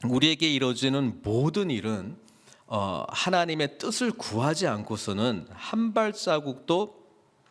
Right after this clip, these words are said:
내어 디딜 수 없다라고 하는 것입니다. 그래서 하나님의 뜻을 따라 그리스도 예-, 예수의 사도, 물론 이때 당시에 사도라고 하는, 어, 명칭은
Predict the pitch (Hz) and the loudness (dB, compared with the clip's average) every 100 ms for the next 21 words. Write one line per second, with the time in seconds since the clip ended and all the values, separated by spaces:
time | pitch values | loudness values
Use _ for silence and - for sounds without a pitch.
0 | _ 135 120 123 117 - 113 120 120 - | _ 0 4 4 2 -2 -2 0 -2 -2
1 | 135 139 - - - - 90 - - 117 | -4 -4 -8 -20 -20 -4 -2 0 0 0
2 | 101 104 110 98 87 - - - - - | 0 -2 -2 -2 -4 -8 -12 -20 -20 -20
3 | - - - - 139 151 147 196 196 190 | -20 -18 -20 -6 0 2 4 2 4 2
4 | 180 208 196 190 165 156 156 143 143 - | 0 -2 -2 0 2 0 0 0 -2 0
5 | 143 123 123 127 110 120 123 123 135 117 | 2 2 0 -8 -6 0 0 0 -2 -2
6 | - - 131 98 - - - - - _ | -4 -4 -2 -2 -6 -18 -20 -20 -20 _
7 | 127 156 160 117 - - 135 139 170 160 | 2 4 2 -2 -6 -2 0 2 4 4
8 | 151 147 156 147 127 - - - 170 170 | 2 0 2 2 0 -4 0 2 2 2
9 | 160 151 147 143 139 131 - 117 110 104 | 2 2 0 0 -2 -6 -6 -2 -2 0
10 | 120 139 139 - 131 143 117 - | 0 2 2 0 2 0 0 -6